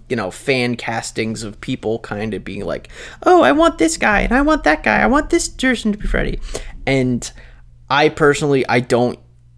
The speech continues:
usually go for fan casting. I think it's really cringy. Uh, it's usually a bunch of just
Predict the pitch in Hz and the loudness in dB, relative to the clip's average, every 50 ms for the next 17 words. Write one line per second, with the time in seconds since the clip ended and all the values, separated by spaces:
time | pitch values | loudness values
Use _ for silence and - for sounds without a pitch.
0 | _ - - 127 127 127 131 123 117 120 117 113 117 110 107 110 110 - - 113 | _ -16 -10 -4 -2 0 0 0 0 0 0 0 2 2 2 2 0 -2 -4 -8
1 | 104 - - 104 107 104 107 - - 110 104 104 - - 101 104 104 - - - | -6 -4 -4 -2 -2 -2 -4 -4 -6 -4 -4 -6 -4 -4 -4 -4 -4 -4 -4 -6
2 | 104 - - 104 104 - 101 - - 107 104 107 101 101 101 101 - - 113 110 | -6 -4 -6 -6 -6 -8 -10 -10 -10 -8 -8 -6 -4 -6 -6 -8 -8 -6 -4 -4
3 | 113 110 104 - 107 110 110 107 - - - - - - - - - - - 95 | -4 -4 -4 -4 -4 -4 -4 -6 -8 -10 -16 -20 -20 -20 -20 -20 -20 -10 -8 -6
4 | 101 98 95 92 - - 104 - - 117 120 120 120 117 120 113 113 113 107 110 | -4 -2 -2 -2 -2 -4 -4 -6 -4 -2 -2 -2 0 0 0 0 0 0 0 0
5 | 110 107 107 - 117 101 92 - - - - _ - 131 117 110 - - | -4 -4 -4 -4 -6 -6 -8 -10 -12 -16 -18 _ -6 -6 -4 -4 -6 -8